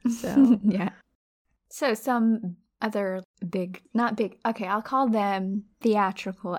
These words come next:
Speaker 2: ads. <laughs> I know that's, that's a great wording. But when they get to the car and they are traveling to Hogwarts,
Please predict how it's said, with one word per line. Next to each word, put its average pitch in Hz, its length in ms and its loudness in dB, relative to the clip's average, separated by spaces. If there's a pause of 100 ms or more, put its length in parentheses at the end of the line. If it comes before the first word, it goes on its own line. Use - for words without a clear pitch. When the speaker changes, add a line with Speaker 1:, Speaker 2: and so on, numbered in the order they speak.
Speaker 2:
ads. 160 640 -10
<laughs> - 40 -6 (1300)
I 202 60 -2
know 175 140 -6
that's, 170 300 -10
that's - 220 -14
a 175 40 -12
great 165 300 -6 (120)
wording. 190 560 -8
But 185 460 2 (100)
when 196 680 0
they 190 440 4
get 185 160 -2
to 190 100 -6
the 190 100 -4
car 170 580 -2 (160)
and 165 640 -8 (180)
they 180 220 -4
are 160 100 -8
traveling 165 800 -6 (140)
to 175 200 -6
Hogwarts, - 800 -6